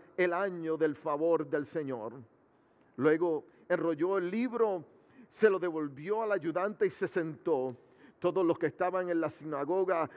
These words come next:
lo miraban detenidamente. Y él comenzó a hablarles: "Hoy se cumple esta escritura en presencia de ustedes".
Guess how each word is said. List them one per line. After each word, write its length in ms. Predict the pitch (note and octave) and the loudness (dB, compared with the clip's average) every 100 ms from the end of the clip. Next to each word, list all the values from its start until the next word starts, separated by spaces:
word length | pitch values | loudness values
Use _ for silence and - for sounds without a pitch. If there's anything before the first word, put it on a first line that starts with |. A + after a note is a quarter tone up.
| - | -8
lo 180 | D3 F3 | -2 0
miraban 580 | E3 D#3+ G3+ G3 F3+ D3+ | 2 2 2 2 -2 -2
detenidamente. 1080 | F3+ - F3+ C#4 C4+ C3+ A2+ A2+ - A#2+ B2+ _ _ _ _ - | -4 -2 -4 -4 -4 -4 -6 -10 -10 -10 -12 _ _ _ _ -4
Y 80 | C3 | -2
él 100 | C#3+ | -2
comenzó 420 | D#3+ D3+ C#3+ E3 | 0 -2 -2 -4
a 40 | |
hablarles: 680 | C#3 C3 B2+ B2 A#2+ A2+ - - _ - | -2 0 0 -2 -4 -6 -14 -20 _ 2
"Hoy 440 | D#3+ F3+ C3+ A#2 A2+ - _ | 4 4 2 -2 -12 -20 _
se 280 | - E3 C#3+ | -2 0 0
cumple 640 | F3+ F#3+ D3 - C3+ A#2 - _ | -2 -4 -6 -6 -4 -6 -8 _
esta 520 | D#3 D3+ - - C#3+ C3+ _ - | 2 2 0 -6 -4 -6 _ -6
escritura 920 | D3+ - - C#3+ D3 F#3+ E3 C#3+ A#2+ _ | -6 -6 -8 -8 -4 -2 0 -2 -4 _
en 200 | - E3 | -2 -2
presencia 880 | C3+ E3 - G3+ G3 - - C#3 B2 - _ | -2 -4 -4 -4 -4 -6 -6 -6 -6 -12 _
de 100 | B2+ | -4
ustedes". 720 | B2 - A2+ G#2+ G#2 A2 - | -4 -4 -8 -8 -10 -16 -20